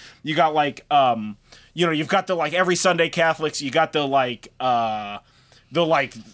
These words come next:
three days a week Catholics, you've got, like, the men's club who are, like, doing stuff, and you've got, like, obvi-, so there's, like, different, like, things that you're doing in the church, but you're all getting together to do the same thing, right? So this idea already pervades, like, Christianity, um,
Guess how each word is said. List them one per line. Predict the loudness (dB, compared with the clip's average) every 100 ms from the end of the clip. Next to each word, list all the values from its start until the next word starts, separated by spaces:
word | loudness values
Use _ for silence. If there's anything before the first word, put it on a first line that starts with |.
| -20 -20
three | -8 -2 0
days | 0 2
a |
week | 2 0 0
Catholics, | -2 0 -4 -4
you've | -2
got, | 0
like, | 0 -2
the |
men's | 0 2 2 0
club | -2 2 4 4 2 -2 -8
who | 0 2
are, |
like, | 4 2 2
doing | 2 2
stuff, | 2 4 4 4
and | -2 -8
you've | -2
got, | 2 2 2
like, | 0
obvi-, | 2 2
so | 2 2
there's, | 2 0
like, | 0
different, | 0 2 0 -2 -16 -4
like, | -4 -4
things | -8 -4 0 2 2
that | 0
you're | 0
doing | 0 2 2
in | 0
the | -2
church, | 0 0 0
but | 0
you're | 2
all | 2
getting | 0 -2
together | -2 -2
to |
do | -4 -4
the |
same | -2 -4
thing, | -4 -4
right? | -2 -2
So | -2
this | 0
idea | 0 0 0 0
already | 2 2 4 0
pervades, | -4 -2 -2 0 0 0 -2 -6 -10 -12 -18 -4
like, | -4
Christianity, | -2 -4 -2 -2 -2 -2 -6 -8 _ _ _ _ 0
um, | 4 6 6 2 -4